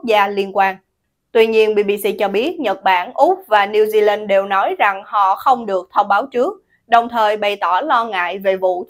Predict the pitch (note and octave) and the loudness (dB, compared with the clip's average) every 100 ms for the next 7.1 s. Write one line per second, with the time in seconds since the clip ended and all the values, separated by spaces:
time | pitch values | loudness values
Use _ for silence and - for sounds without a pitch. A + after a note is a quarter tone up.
0 | - G#3+ F4 D#4+ F3+ F3+ D#4+ _ _ - | 0 0 0 -4 -4 -4 -8 _ _ 0
1 | D#4+ F#4 B3 A#3+ C4 C4 F#4+ - B3 A3 | 0 2 0 2 0 2 0 2 2 2
2 | G#3+ F#3+ F#3 G3 G3+ F#3+ - A3+ C4+ G4+ | 0 -2 -6 -2 0 0 2 2 2 -2
3 | A3 G3 G#3+ G#3+ C4 F#3+ G#3+ F3+ F3 D4+ | -2 -2 -4 -4 -4 -6 -2 0 2 0
4 | F4+ C#4 B3 A#3 G3 F#3+ A3+ A3 A3 G3 | 0 -2 -2 -4 -6 -6 -4 -2 0 -2
5 | F#3+ - G#3+ G#3+ G#3+ _ A#3 A3+ A#3 G#3+ | -2 -2 0 0 -2 _ -2 0 0 -2
6 | D4 E4 E4 F#3 G3+ C4+ G#3+ G3 G3 A#3+ | -2 -6 -4 -4 -4 -4 -2 -2 0 -2